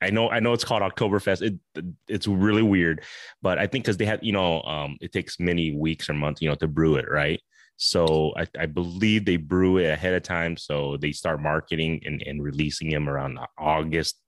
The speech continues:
September-ish. And I believe Oktoberfest, most of Oktoberfest are, like, in September. I don't know why. Well, you can Google it if you, <laughs> you see it, but if anybody else can tell me, I have no idea. But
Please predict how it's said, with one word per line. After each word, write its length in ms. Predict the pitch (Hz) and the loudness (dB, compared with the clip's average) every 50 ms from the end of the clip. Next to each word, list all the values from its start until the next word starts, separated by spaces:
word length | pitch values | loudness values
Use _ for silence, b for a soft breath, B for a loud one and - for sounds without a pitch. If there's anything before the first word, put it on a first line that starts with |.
| _ - - | _ -14 -10
September-ish. 960 | - - 82 - - - 73 71 69 71 65 64 62 - - - - - - _ _ _ _ _ _ | -6 -6 -6 -6 -4 -6 -4 -4 -4 -4 -4 -6 -6 -8 -8 -8 -10 -10 -12 _ _ _ _ _ _
And 540 | - - 73 73 73 71 71 71 69 - B B B B B B B B B | -4 -4 -2 -2 -2 -4 -4 -6 -6 -8 B B B B B B B B B
I 80 | - 82 | -4 0
believe 220 | 73 104 135 160 | 2 2 2 2
Oktoberfest, 640 | 147 110 - - 156 175 104 - - 87 82 78 - | 2 0 2 0 0 0 0 -2 0 -2 -2 0 -2
most 320 | 80 76 80 101 143 - - | 0 2 2 2 2 2 0
of 140 | - - - - | -2 -4 -4 -10
Oktoberfest 580 | 73 - _ - 113 110 95 - 90 80 - - | -12 -10 _ -4 -4 -4 -2 -2 -2 -2 0 0
are, 80 | 78 | -2
like, 180 | 71 67 62 - _ _ _ - | -2 -2 -6 -6 _ _ _ -6
in 160 | 87 80 73 | -6 -4 -4
September. 720 | - - - - - - 87 71 65 62 - - - - - _ _ _ _ _ | -2 -4 -4 -6 -4 -4 -4 -4 -4 -6 -10 -12 -12 -14 -18 _ _ _ _ _
I 100 | 78 82 | -2 -2
don't 100 | 85 87 | 0 2
know 80 | 85 85 | 2 2
why. 400 | 82 82 78 71 67 65 - _ _ _ _ _ _ _ | 4 4 2 0 -2 -6 -10 _ _ _ _ _ _ _
Well, 180 | 98 95 - - | 0 0 0 -2
you 180 | 87 90 90 80 | -2 -2 -2 -2
can 180 | - 80 71 | -2 -6 -6
Google 340 | - 73 73 73 73 73 71 | -2 0 0 2 2 2 2
it 60 | 71 | 2
if 100 | 67 64 | 0 0
you, 140 | 69 71 - - - | -4 -6 -6 -6 -12
<laughs> 140 | _ _ _ | _ _ _
you 80 | - 170 | 0 2
see 340 | 143 - - 151 151 156 123 | 2 2 2 2 2 2 0
it, 120 | 113 135 | 0 0
but 160 | 123 - 117 | 0 0 0
if 100 | 107 104 113 120 98 113 | 0 0 0 -2 0 0
anybody 360 | 117 113 110 104 104 101 104 | 0 0 2 2 2 2 4
else 180 | 101 101 95 - | 2 2 2 0
can 100 | 98 90 | -2 -2
tell 140 | - 92 | 0 -2
me, 80 | 85 82 | 0 0
I 140 | 82 85 85 | 0 0 0
have 120 | 85 78 | -2 -2
no 100 | 78 80 | -2 -4
idea. 200 | 78 80 80 78 | -4 -4 -6 -6
But 240 | 78 76 101 98 - | -4 -2 -2 -2 -2